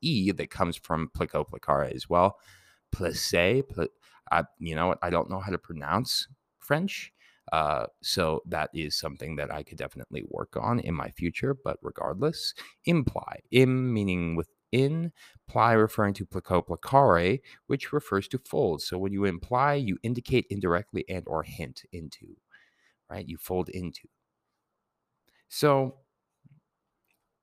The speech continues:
a little note, though, although imply often refers to what a speaker says, this verb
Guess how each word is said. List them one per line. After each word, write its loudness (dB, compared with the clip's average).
a 0
little 2
note, 0
though, -2
although 4
imply -2
often -4
refers -2
to -10
what -2
a -10
speaker -6
says, -4
this -8
verb 0